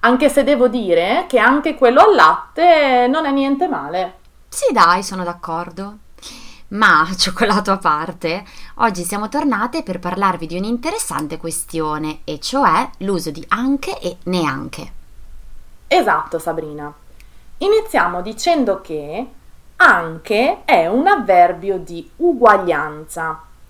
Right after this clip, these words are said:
Speaker 1: e si usa quando due frasi affermative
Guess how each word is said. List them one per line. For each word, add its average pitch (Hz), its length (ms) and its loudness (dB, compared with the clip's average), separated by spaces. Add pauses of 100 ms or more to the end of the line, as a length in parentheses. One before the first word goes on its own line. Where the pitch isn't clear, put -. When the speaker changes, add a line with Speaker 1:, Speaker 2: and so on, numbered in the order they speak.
(120)
Speaker 1:
e 196 180 2
si 233 280 -6
usa 185 680 -2
quando 170 460 2
due 269 460 2
frasi 151 720 -4
affermative 170 1400 -2